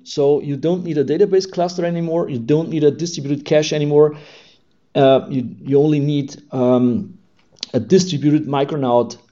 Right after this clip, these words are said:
um, application, and this is, uh, generated by MicroStream Cloud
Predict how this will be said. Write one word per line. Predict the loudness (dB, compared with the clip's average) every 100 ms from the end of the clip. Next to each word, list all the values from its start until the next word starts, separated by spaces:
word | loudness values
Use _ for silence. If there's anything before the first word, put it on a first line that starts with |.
| _
um, | -2 0 0 -2 -4
application, | -6 -4 0 0 0 -2 -2
and | -2
this | 0 0 0
is, | -2 -2 -6 -16 -20 _ _
uh, | -4 -2
generated | 0 0 2 2 0 -4
by | -4
MicroStream | -2 -2 -4 -8 -4 -4 -4
Cloud | -2 2 2 0